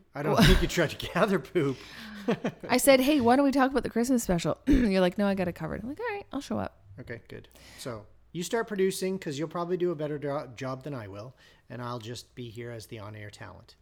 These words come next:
Speaker 2: Oh,
Speaker 1: And
Speaker 2: psh.
Speaker 1: What?
Speaker 2: Sorry, that
Speaker 1: No?
Speaker 2: role is already filled.
Speaker 1: <laughs>
Speaker 2: Um, we didn't mention Crunkmas.
Speaker 1: We already did on a previous episode.
Speaker 2: Oh.
Speaker 1: Yeah.
Speaker 2: Was
Speaker 1: The
Speaker 2: I
Speaker 1: one,
Speaker 2: there?
Speaker 1: the one that we did, yeah.
Speaker 2: <laughs> I guess I'm at
Speaker 1: I
Speaker 2: all
Speaker 1: think
Speaker 2: of
Speaker 1: you were
Speaker 2: them.
Speaker 1: two bottles in,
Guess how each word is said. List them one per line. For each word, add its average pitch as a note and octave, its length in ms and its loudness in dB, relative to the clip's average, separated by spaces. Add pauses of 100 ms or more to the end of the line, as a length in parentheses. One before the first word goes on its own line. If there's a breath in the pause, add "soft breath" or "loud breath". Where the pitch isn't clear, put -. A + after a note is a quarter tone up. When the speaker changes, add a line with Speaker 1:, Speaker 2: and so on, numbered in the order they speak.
(500 soft breath)
Speaker 2:
Oh, G3 140 0
Speaker 1:
And A2+ 180 -4
Speaker 2:
psh. - 420 0 (300)
Speaker 1:
What? F#3+ 200 -14 (360)
Speaker 2:
Sorry, E3+ 520 -10
that F3+ 180 -6
Speaker 1:
No? F#3 60 -12
Speaker 2:
role E3 260 -4
is E3+ 80 -10
already E3 260 -10
filled. - 380 -18 (100)
Speaker 1:
<laughs> - 840 -6 (960 loud breath)
Speaker 2:
Um, A3 340 8
we A#3+ 120 6
didn't E4+ 180 4
mention D4+ 260 0
Crunkmas. - 760 -4 (720)
Speaker 1:
We G#3 120 0
already F3+ 260 -2
did C#3+ 180 -4
on C#3+ 120 -6
a C3 40 -8
previous E3 420 -8
episode. A2+ 340 -18 (400)
Speaker 2:
Oh. D#3 120 -10 (380)
Speaker 1:
Yeah. A#2 120 -14 (440)
Speaker 2:
Was F#3 120 -4
Speaker 1:
The F#3+ 60 2
Speaker 2:
I G3 40 0
Speaker 1:
one, G#3+ 140 -4
Speaker 2:
there? A3+ 60 -12 (160)
Speaker 1:
the - 80 -16
one C#3 100 -10
that C#3 80 -14
we C3 80 -14
did, C3 120 -12
yeah. C#3 120 -2 (200)
Speaker 2:
<laughs> B3+ 200 -4
I G#3 120 0
guess A3+ 240 2
I'm G#3+ 120 4
at F3 100 2
Speaker 1:
I E3 60 2
Speaker 2:
all D#3+ 80 2
Speaker 1:
think E3 120 2
Speaker 2:
of E3 40 0
Speaker 1:
you F#3+ 60 0
were E3+ 80 0
Speaker 2:
them. A3 80 -4
Speaker 1:
two E3 120 -4
bottles C3+ 340 -2
in, C3 220 -8